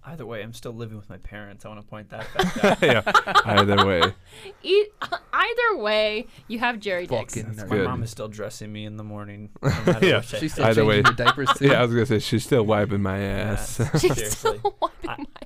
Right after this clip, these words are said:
Speaker 3: ass.
Speaker 4: She's wiping your ass, too?
Speaker 2: Yes. <laughs>
Speaker 1: I would say know what I know in the future, but, uh, hopefully I'm not disappointed.
Speaker 2: <laughs> That's the thing. There's a bit of a,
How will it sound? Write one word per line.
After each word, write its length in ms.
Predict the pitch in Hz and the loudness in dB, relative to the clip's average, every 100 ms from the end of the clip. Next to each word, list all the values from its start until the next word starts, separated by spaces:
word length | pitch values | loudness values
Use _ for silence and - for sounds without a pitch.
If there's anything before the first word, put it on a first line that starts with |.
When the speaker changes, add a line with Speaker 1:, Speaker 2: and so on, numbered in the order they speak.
| - | -18
Speaker 3:
ass. 340 | - _ - - | -20 _ -20 -14
Speaker 4:
She's 140 | 160 | -8
wiping 280 | 151 156 147 | -4 -4 -4
your 120 | 139 | -6
ass, 200 | 151 147 | -6 -8
too? 240 | - 165 269 - | -12 -14 -12 -4
Speaker 2:
Yes. 320 | 82 90 - | -2 -2 -2
<laughs> 540 | - - 208 202 202 - | 0 4 4 4 0 2
Speaker 1:
I 180 | 175 156 | 0 0
would 160 | 170 | -2
say 440 | - 139 127 143 - - - - - 127 - | -6 -4 -4 -4 -8 -20 -20 -20 -20 -20 -14
know 240 | 139 120 | -8 -6
what 120 | 117 120 | -4 -4
I 60 | |
know 160 | 117 117 | -4 -6
in 60 | |
the 80 | 117 | -8
future, 320 | 113 113 113 | -10 -12 -12
but, 280 | 120 110 104 - _ _ - | -10 -8 -10 -14 _ _ -20
uh, 60 | 110 | -18
hopefully 500 | - 123 123 - 120 | -12 -10 -12 -14 -14
I'm 80 | - | -14
not 220 | 123 117 | -16 -16
disappointed. 800 | 120 - - - - 107 113 131 | -16 -14 -16 -16 -14 -10 -8 -2
Speaker 2:
<laughs> 160 | - - | 0 2
That's 1200 | - 214 220 208 370 - 381 - - 330 - 123 | 2 4 4 2 2 2 2 0 -2 -2 -2 0
the 60 | - | 2
thing. 180 | 143 | 2
There's 200 | 120 123 | 4 2
a 80 | 139 | 2
bit 160 | 127 123 | 2 0
of 100 | 117 | 2
a, 320 | 113 110 101 | 4 4 0